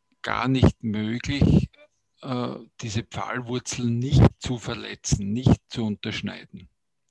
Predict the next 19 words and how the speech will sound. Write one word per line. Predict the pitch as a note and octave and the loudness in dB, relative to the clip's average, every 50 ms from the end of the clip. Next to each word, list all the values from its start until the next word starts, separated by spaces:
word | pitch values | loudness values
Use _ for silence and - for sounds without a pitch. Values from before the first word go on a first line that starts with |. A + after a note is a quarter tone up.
| _ _ _ _ _ _ - | _ _ _ _ _ _ -12
Weil, | G2+ A#2 A#2 - | -10 -10 -10 -10
äh, | - - A#2 A#2 A#2 A#2 - - | -12 -12 -10 -8 -8 -8 -10 -10
Eiche | - B2 A2+ B2 C3 - - - C#3 B2+ | -12 -10 -4 0 2 2 2 2 0 -2
macht, | A#2 A#2 B2 C3+ - - - _ _ _ _ - _ _ _ _ _ _ _ _ _ _ _ _ | -4 -4 -4 -6 -8 -10 -16 _ _ _ _ -20 _ _ _ _ _ _ _ _ _ _ _ _
also | F3 C#3 A2 G2+ A#2 | -16 -12 -10 -8 -6
im | A2+ A2 - | -6 -8 -8
ersten | - A2 A2+ C3+ - - - - B2+ | -10 -12 -6 -2 -2 -2 -2 -2 -6
Jahr | A#2 G#2 - G#2 G2 G2 G#2+ A2+ G#2 F#2 - - - - - - - - - _ _ _ | -2 -2 -2 -2 -2 -4 -4 -4 -6 -6 -8 -10 -12 -14 -14 -14 -16 -20 -20 _ _ _
vor | _ - A2 | _ -14 -10
dem | G2+ G#2+ G#2+ G#2 | -6 -6 -4 -2
Sämling, | - - G#2+ G#2+ A#2 B2 B2+ B2+ B2+ A2+ _ _ _ _ _ _ _ _ _ _ | -2 -2 -2 -2 -6 -4 -4 -4 -6 -8 _ _ _ _ _ _ _ _ _ _
hat | - A2 A2+ G2+ - - | -10 -10 -10 -8 -6 -6
die | B2+ A#2+ | -4 -2
mehr, | A2+ A2+ G#2+ G#2 G#2 G#2+ A2+ C3 C3+ - - - - - | -2 0 -2 -2 -4 -4 -6 -6 -6 -8 -10 -12 -16 -10
eine | C3 A2+ A2+ | -8 -8 -8
längere | A2 A2 G#2+ A#2 C3+ C#3+ C3+ A2+ A#2 A2+ G#2+ G2+ | -8 -8 -8 -6 -6 -4 -4 -6 -8 -8 -12 -12
Wurzel | G#2+ B2 D#3 D#3+ - - - E3 E3 E3 D#3+ D3+ _ _ _ _ _ _ _ _ _ _ _ | -12 -12 -12 -10 -10 -10 -8 -6 -6 -8 -8 -12 _ _ _ _ _ _ _ _ _ _ _
als | _ - C3 A#2+ B2 B2 - - - - - | _ -10 -6 -6 -2 -2 -2 -4 -4 -8 -16
oberirdisch. | - A#2+ A#2 A#2 A#2+ G#2 G2 G2 F#2 - - F#2+ - - - - | -12 -10 -8 -8 -8 -8 -8 -10 -12 -12 -14 -12 -12 -12 -14 -16